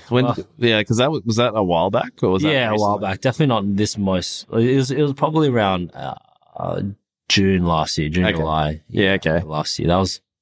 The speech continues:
Speaker 2: the last time I dealt with that, but
Speaker 1: Yeah.
Speaker 2: I won't touch it for a while until
Speaker 1: Yeah,
Speaker 2: there's
Speaker 1: okay.
Speaker 2: actual decent use cases. I
Speaker 1: Yeah.
Speaker 2: won't touch it.
Speaker 1: Yeah, 'cause that sounds like a bit of a different one. Like, it's not, you're not
Speaker 2: Yeah.
Speaker 1: buying artwork, you're buying the,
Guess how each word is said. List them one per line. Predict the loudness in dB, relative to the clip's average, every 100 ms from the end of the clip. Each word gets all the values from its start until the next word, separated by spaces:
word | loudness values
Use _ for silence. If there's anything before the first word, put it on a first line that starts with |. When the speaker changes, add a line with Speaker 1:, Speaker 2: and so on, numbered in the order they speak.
| _ _ _ _ -2
Speaker 2:
the |
last | 0 0 -2
time | -2
I | 0
dealt | 0 0
with | 0
that, | 0 0
but | 0 0 -4 -18 -6 -4
Speaker 1:
Yeah. | -4 _ 0
Speaker 2:
I |
won't | 0 2
touch | 0 -2
it | -2
for | 0
a | 2
while | 2 2 0
until | 0 0 0
Speaker 1:
Yeah, |
Speaker 2:
there's | 0 0
Speaker 1:
okay. | -2
Speaker 2:
actual | -2 0 -2 0
decent | 0 0 -2 -2
use | -4
cases. | -2 -4 -4 -4 -4 -8 _ -2
I |
Speaker 1:
Yeah. | -2
Speaker 2:
won't | -2
touch | -16 -8 -4
it. | 0
Speaker 1:
Yeah, | 2 2
'cause | 2
that | 0 2
sounds | 0 0
like | -2
a | 0
bit | 0
of | 0
a | 0
different | -2 -2 0
one. | 0
Like, | 2 0
it's | -2 0
not, | -2 0
you're | 0
not | 0 2
Speaker 2:
Yeah. | 0
Speaker 1:
buying | 0
artwork, | 0 -2 0 0 0 0
you're |
buying | 2 2 2 0 -4
the, | -4 0 2 2 0